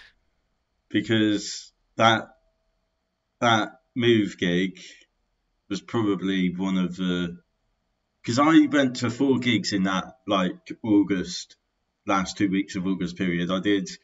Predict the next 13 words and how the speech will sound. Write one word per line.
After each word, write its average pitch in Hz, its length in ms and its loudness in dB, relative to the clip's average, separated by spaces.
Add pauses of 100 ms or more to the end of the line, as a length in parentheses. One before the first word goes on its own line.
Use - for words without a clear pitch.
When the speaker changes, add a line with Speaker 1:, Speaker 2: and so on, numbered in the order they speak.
(380)
Speaker 2:
Silver - 400 -2
Tree 107 240 -2
headline, 92 560 -2
seventeenth 92 600 -4
of 85 80 -8
August. 82 680 -8 (460)
Uh, 104 160 0
Speaker 1:
Yeah. 101 240 0 (680)
Speaker 2:
Future 120 420 0
Faces 92 420 -4
gig, 92 360 -2
which 95 300 -8
was 87 380 -4